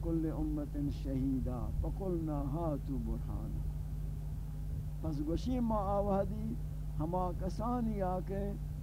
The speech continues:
آیا پیغمبرانی کہ شہیدانی خبر قبول کتا یا نہ کتا، ہمان ما گوشی بیاری ہوتی دلائل مروچی، اس میں گواہ بل گواہی بدے ہیں، شما ہوتی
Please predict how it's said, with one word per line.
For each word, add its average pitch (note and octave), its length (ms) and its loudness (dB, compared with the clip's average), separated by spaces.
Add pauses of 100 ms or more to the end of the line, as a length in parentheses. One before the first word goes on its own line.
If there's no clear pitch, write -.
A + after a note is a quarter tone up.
(200)
آیا F#3 340 2 (120)
پیغمبرانی F3+ 1040 0
کہ E3+ 60 0 (120)
شہیدانی F3 720 2
خبر F3 260 2 (100)
قبول F#3 380 0
کتا F#3+ 320 0
یا F3 180 2
نہ E3 160 0 (100)
کتا، A3+ 320 0 (120)
ہمان F3+ 380 2 (120)
ما D3+ 200 2
گوشی D#3+ 200 0
بیاری E3+ 600 4
ہوتی D3 340 2
دلائل C3 440 0 (140)
مروچی، C#3+ 560 2 (480)
اس D#3+ 220 2
میں D#3+ 200 2 (100)
گواہ E3 440 4
بل D#3+ 220 4 (100)
گواہی C#3 480 2
بدے F3 200 0
ہیں، F3 140 0 (100)
شما C3 160 0
ہوتی C3 240 -2